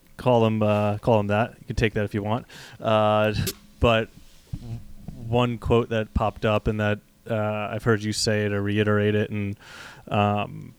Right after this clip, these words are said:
but it's a Bowerman quote, you know, um, that if you have a body, you're an athlete. And I feel like you, like, really, truly personify that, because I feel like,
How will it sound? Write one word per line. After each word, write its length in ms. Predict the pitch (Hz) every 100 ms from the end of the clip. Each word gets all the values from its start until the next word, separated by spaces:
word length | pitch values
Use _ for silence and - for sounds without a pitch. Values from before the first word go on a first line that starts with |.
| -
but 100 | 117
it's 120 | 110
a 40 | 107
Bowerman 420 | 113 110 104 98
quote, 340 | - 104 107 _ _ -
you 120 | 107
know, 280 | 104 101 107
um, 720 | 101 107 101 104 104 104 - -
that 160 | 107
if 100 | 101
you 60 | 110
have 100 | 104
a 60 |
body, 320 | 101 107 104 104
you're 140 | 101
an 100 | 101
athlete. 460 | 101 107 104 107 95 -
And 120 | 107
I 40 | 98
feel 180 | 110
like 180 | 104 101
you, 320 | 104 107 107 104
like, 180 | 107 98
really, 440 | 104 110 117 110 104
truly 360 | - 113 104
personify 680 | 101 101 - 101 101 - 104
that, 340 | - 107 - -
because 220 | - 104
I 80 | 104
feel 240 | - 107
like, 360 | 104 104 101 -